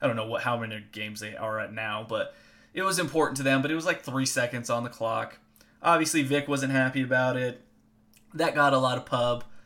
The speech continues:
I mean, I think, I think Tyler Columbus hit it on the head when he was talking about on the fan. Was it Bush League? Yes. Was it over the top Bush League? No.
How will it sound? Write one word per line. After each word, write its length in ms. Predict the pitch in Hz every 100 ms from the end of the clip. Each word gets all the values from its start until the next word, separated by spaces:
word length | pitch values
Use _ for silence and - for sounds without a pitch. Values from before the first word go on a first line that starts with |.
| - - _ _ -
I 100 | 147
mean, 400 | 156 151 147 135 - - -
I 240 | 190 240
think, 360 | 240 233 214 208 - _ _ - - - -
I 120 | 170 190
think 260 | 202 139
Tyler 540 | 143 135 143 139 139 135
Columbus 500 | 135 131 139 139 143
hit 140 | 139
it 180 | 143 -
on 140 | 135
the 60 | 135
head 240 | 135 135
when 100 | 139
he 40 | 135
was 100 | 139
talking 180 | 131
about 160 | 127 127
on 80 | 123
the 60 |
fan. 420 | 123 127 127 131 131 - - - _
Was 360 | 135 156 202 208
it 160 | 180 147
Bush 300 | 180 175 165
League? 400 | 170 160 156 - _ _ -
Yes. 680 | 120 120 104 - - - - _ -
Was 300 | 165 175 170
it 140 | -
over 280 | 180 185 190
the 100 | 180
top 380 | 175 185 175 -
Bush 280 | 185 175 180
League? 360 | 180 175 160 - _ _ -
No. 520 | 139 143 110 78